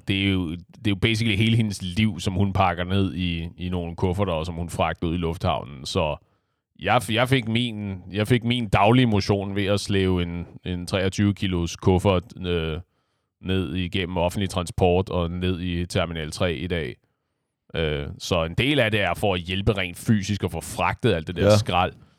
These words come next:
Speaker 1: Og noget andet af det er jo så også bare fordi, at, nå, men det er en, det er det der med at være en hjælp og være til stede og være sympatisk indstillet og alt det her.
Speaker 2: Jeg synes, det er fair nok,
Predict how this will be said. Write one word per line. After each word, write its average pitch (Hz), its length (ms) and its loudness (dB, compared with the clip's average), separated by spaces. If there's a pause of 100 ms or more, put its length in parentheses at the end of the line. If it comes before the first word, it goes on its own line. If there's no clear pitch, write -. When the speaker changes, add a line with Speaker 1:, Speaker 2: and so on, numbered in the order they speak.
(280)
Speaker 1:
Og 101 120 -2
noget 92 180 2
andet 127 240 4
af 98 140 2
det 107 240 2
er 85 80 0
jo 82 140 2
så 107 140 2
også 95 240 2
bare 92 220 2
fordi, 90 440 -8
at, - 420 -10
nå, 85 140 -8
men 82 140 -6
det 92 100 -2
er 92 40 0
en, 90 180 -4
det 92 120 0
er 87 40 -2
det 90 140 0
der 90 100 0
med 90 120 0
at 87 120 0
være 90 160 -2
en 101 160 -4
hjælp 101 380 0
og 90 120 0
være 87 160 0
til 85 140 -6
stede 90 480 2
og 90 60 0
være 80 140 -2
sympatisk 90 520 -4
indstillet 87 440 -4
og 69 60 -4
alt 62 120 -8
det 85 80 -2
her. 76 160 -4 (360)
Speaker 2:
Jeg 139 120 6
synes, 143 160 4
det 151 100 0
er 147 60 2
fair 151 320 2
nok, 127 260 4